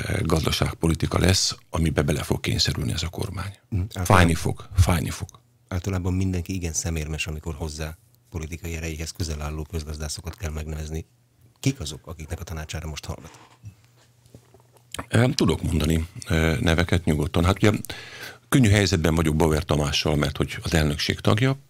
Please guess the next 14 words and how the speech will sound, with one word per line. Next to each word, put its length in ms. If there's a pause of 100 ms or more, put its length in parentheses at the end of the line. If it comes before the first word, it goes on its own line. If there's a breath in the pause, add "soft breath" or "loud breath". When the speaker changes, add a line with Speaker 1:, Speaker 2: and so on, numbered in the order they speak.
(1600 loud breath)
Speaker 1:
Napokban 380
hallgattuk 560
meg, 260 (800 loud breath)
ö, 380
ö, 160
Békesi 440
Lászlót 560 (480 loud breath)
egy 100
szűkebb 360
fórumon, 580 (580 soft breath)
hogy, 360
ö, 160 (100)
mit 140
gondol. 440